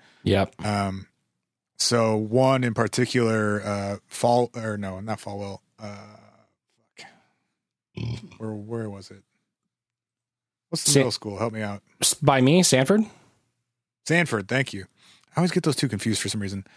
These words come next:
Speaker 2: Um, again, I'll post links to this, but Sanford asked for eighty-five meal kits for their students who needed them.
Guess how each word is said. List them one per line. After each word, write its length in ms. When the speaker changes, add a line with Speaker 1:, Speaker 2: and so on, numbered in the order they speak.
Speaker 2:
Um, 440
again, 180
I'll 80
post 260
links 200
to 60
this, 120
but 160
Sanford 680
asked 340
for 280
eighty-five 840
meal 280
kits 540
for 140
their 120
students 380
who 100
needed 260
them. 220